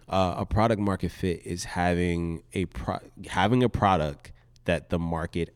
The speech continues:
actually wants and needs at that time. So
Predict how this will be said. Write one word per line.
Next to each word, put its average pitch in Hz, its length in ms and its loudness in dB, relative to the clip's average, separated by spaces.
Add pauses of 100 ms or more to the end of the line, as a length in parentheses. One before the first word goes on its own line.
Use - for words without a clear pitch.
(100)
actually 85 420 -6
wants 78 480 -4
and 78 120 -8
needs 104 580 -12
at 95 160 -4
that 87 180 0
time. 82 380 -8
So 92 480 0